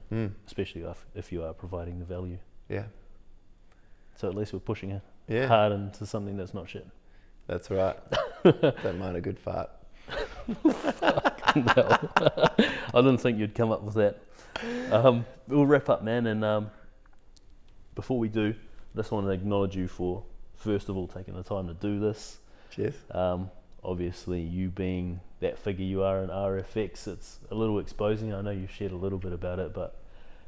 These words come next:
Speaker 2: thanks for taking the time to do it, having the courage to actually talk about shit like this
Speaker 1: Hmm.
Speaker 2: that is close to your chest. Um, and for all that you're doing with T P S, and I hope you do, like you said,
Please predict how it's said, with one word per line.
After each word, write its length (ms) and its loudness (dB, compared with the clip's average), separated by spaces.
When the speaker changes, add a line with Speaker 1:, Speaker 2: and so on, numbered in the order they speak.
Speaker 2:
thanks 200 -2
for 80 -8
taking 280 -4
the 60 -6
time 220 -4
to 60 -6
do 220 0
it, 100 -2
having 180 -6
the 80 -10
courage 540 -4
to 120 -8
actually 480 -6
talk 260 0
about 340 -4
shit 200 -8
like 240 -10
this 560 -14
Speaker 1:
Hmm. 220 -2
Speaker 2:
that 140 -2
is 160 -6
close 360 -8
to 120 -12
your 100 -8
chest. 460 -12
Um, 300 0
and 180 -2
for 380 0
all 160 -2
that 140 -2
you're 100 -4
doing 260 -2
with 140 -8
T 180 -4
P 240 -4
S, 160 -10
and 100 -6
I 120 -6
hope 220 -4
you 100 -4
do, 340 0
like 180 -2
you 60 -8
said, 340 -2